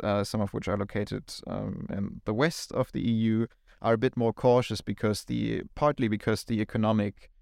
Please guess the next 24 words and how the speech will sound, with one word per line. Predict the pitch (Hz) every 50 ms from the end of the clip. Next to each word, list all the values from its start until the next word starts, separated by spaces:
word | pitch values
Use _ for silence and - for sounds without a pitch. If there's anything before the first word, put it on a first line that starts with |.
| - -
ramifications | 113 110 104 104 - - - 113 107 - - 110 -
for | - 110 107
them | 101 101 104 101 98
would | 101 101 101 _
be, | - 101 101 101 101 98 92
uh, | 82 - - 101
more | 101 104 101 101 104
severe. | - - 104 104 117 127 120 104 101
So | - - 113 95
in | 117 117
the | 117
case | - 135 127 120 107 -
of, | - 107 104 98 - - -
uh, | - 110
Rosatom, | 104 117 139 - 139 107 - 113 104 98
for | - - 110
example, | 104 101 - 107 104 104 104 - - 110 101 104 - - _ _ _ - _ _ - - -
a | 104 101
country | - - 131 110 113 107
like | 107 104 -
France, | - - - 123 123 123 113 104 104 101 - - - - -
uh, | - 107 104 101 101 -
relies | - 110 107 107 107 107 104 104 104 101 - - -
on, | - 101 101 101 101 98 98 101